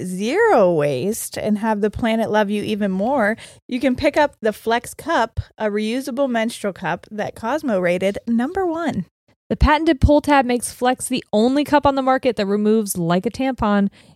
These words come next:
Speaker 2: It's so easy, you already know how to use it, and you won't lose it.
Speaker 1: Yes, which is very important. It's also disability friendly and made with beginners in mind. So when I say, like,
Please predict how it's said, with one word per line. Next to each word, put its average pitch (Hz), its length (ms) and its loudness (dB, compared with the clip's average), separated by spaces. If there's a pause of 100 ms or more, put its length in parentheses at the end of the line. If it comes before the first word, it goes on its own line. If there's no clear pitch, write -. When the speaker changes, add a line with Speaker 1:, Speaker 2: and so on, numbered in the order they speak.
(100)
Speaker 2:
It's - 140 -8
so 226 260 4
easy, 220 380 2 (340)
you - 140 -8 (100)
already 185 340 4
know 185 160 6
how 185 100 6
to 190 80 4
use 147 260 0
it, - 160 -4 (440)
and 147 320 -2
you 185 120 6
won't 190 280 6
lose 147 260 0
it. - 180 -2
Speaker 1:
Yes, 214 600 -4
which 214 240 -2
is 233 260 0 (180)
very 175 480 -4
important. 113 640 -4 (680)
It's 233 120 -4
also 285 260 2
disability 214 640 0
friendly 285 540 -6
and 226 200 0
made 208 200 2
with 226 200 0
beginners 196 520 -2
in 180 160 -4
mind. 165 360 -6
So 233 160 -2
when 220 140 0
I 233 140 -2
say, 320 180 0
like, 277 260 0